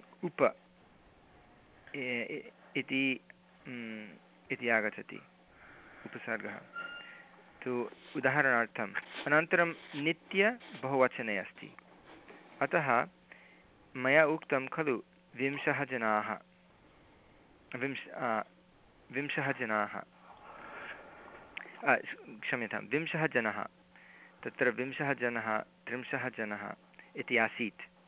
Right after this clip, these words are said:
पूरणप्रत्यये। अत्र, उम्, तत्र तु एकवचने अस्ति, किन्तु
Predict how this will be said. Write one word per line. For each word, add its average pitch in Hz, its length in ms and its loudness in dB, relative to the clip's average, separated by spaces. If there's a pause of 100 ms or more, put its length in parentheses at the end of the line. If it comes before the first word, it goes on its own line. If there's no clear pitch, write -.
(320)
पूरणप्रत्यये। 113 920 -2 (540)
अत्र, 147 480 6 (960)
उम्, 117 360 -6 (1800)
तत्र 185 260 4
तु 196 180 2
एकवचने 165 600 4
अस्ति, 151 360 -6 (340)
किन्तु 139 240 -6